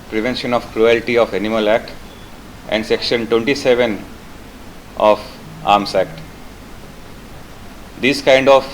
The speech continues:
killing of innocent dogs in the streets is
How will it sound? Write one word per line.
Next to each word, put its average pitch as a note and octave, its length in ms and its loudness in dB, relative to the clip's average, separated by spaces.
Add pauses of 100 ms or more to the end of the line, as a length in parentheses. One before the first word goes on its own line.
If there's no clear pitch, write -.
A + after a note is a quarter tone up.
killing B2 480 -2
of G#2 220 -2
innocent A#2 480 -2
dogs G#2+ 520 2 (880)
in G#2 100 -6
the G#2+ 100 -2
streets A2 600 -4
is G2+ 360 -8